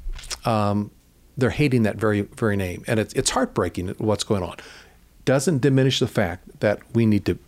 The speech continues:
gather together, we need to encourage one another as long as it's still called today, and we need to penetrate this world with the good news of Jesus. Th-, the last thing we need to do is privatize our faith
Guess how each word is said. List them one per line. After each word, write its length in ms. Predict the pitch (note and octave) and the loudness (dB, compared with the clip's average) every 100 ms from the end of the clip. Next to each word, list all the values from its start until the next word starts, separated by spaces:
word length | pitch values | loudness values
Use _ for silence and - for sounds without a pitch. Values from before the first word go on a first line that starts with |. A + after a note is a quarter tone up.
| - - | -10 -2
gather 340 | A2+ G#2+ C3+ | 0 2 0
together, 460 | D#3 D3 C#3 D#3 G#3+ | 2 2 2 2 2
we 140 | A#2 | 2
need 160 | G2+ G2 | 2 2
to 40 | |
encourage 440 | F#2+ F2+ - E3 D3+ | 0 -2 2 2 4
one 160 | D3 | 2
another 280 | C#3+ C#3 D3+ | 4 4 4
as 120 | A#2+ | 2
long 180 | G#2+ B2+ | 2 2
as 120 | B2 | 0
it's 100 | A2 - | 0 0
still 160 | C#3+ | 0
called 220 | C3 C3 | 0 -2
today, 240 | A#2 A2+ - | 0 2 2
and 140 | A#2 | 2
we 100 | G2 | 2
need 140 | A#2 G2+ | 2 2
to 100 | F#2 - - - - - | -2 -6 -20 -20 -10 -2
penetrate 540 | E3 F3+ - E3+ C#3+ | 2 4 2 0 0
this 180 | C3+ - | 0 0
world 320 | G2+ F#2+ F2+ - - - - - | 0 2 0 -6 -20 -20 -20 -4
with 140 | A2 | -2
the 80 | A2+ | 0
good 200 | G2+ G#2 | 2 2
news 280 | G2+ G2 - | 2 0 -2
of 100 | F2+ | -4
Jesus. 280 | G#2 F#2+ - | -4 -4 -10
Th-, 480 | - - - - | -18 -20 -16 -14
the 120 | - A2 | -4 0
last 240 | D3+ G#3 | 0 0
thing 100 | G3+ | 2
we 80 | D3 | 4
need 140 | C3 | 4
to 60 | A2 | 2
do 100 | G#2+ | 0
is 120 | G#2+ | 0
privatize 640 | - - C#3+ E3+ - D#3 D3 | -4 -2 0 0 2 2 2
our 60 | D3 | 0
faith 380 | C#3 C#3 D3 | 0 0 -2